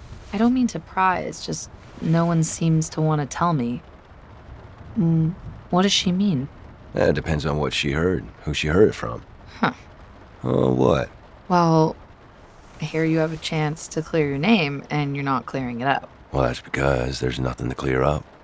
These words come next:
Speaker 2: It's all just a bunch of small-town gossip.
Speaker 1: Mm, okay.
Speaker 2: What I'm interested in is what you think of me, without any of that in your head. What do you think?
Speaker 1: He looked me square in the eye as he asked.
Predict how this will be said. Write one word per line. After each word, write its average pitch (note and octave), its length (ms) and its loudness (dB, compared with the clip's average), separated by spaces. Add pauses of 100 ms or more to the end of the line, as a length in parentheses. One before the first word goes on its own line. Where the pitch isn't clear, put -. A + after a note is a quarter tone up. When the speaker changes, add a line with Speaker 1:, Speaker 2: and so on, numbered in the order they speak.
(340)
Speaker 2:
It's D2+ 180 -4
all D#2+ 240 6
just D2+ 180 -2
a D2+ 60 -6
bunch D#2+ 240 0
of C#2 60 -4
small-town D2+ 500 0
gossip. D#3+ 480 0 (180)
Speaker 1:
Mm, G3 800 -2
okay. C#3 360 -4
Speaker 2:
What D2 140 4
I'm F#2 220 4
interested B1 500 -2
in A#1+ 280 -2
is B1+ 280 -4
what B1+ 180 0 (100)
you B1+ 160 0
think - 320 -6
of - 140 -10
me, - 180 -8 (560)
without D2 360 2
any D2 200 4
of D2 120 2
that C2+ 140 2
in D2 140 0
your D2+ 100 -2
head. A#1 280 -6 (2250)
What C#2+ 100 2
do C#2+ 60 2
you D#2 120 2
think? - 380 -6 (580)
Speaker 1:
He G3+ 160 4
looked G#3+ 300 0
me F#3+ 100 4
square G3+ 360 2
in G#3+ 100 6
the G3 140 4
eye D#3 260 4
as C3+ 160 -2
he C3+ 140 -2
asked. B2+ 340 -6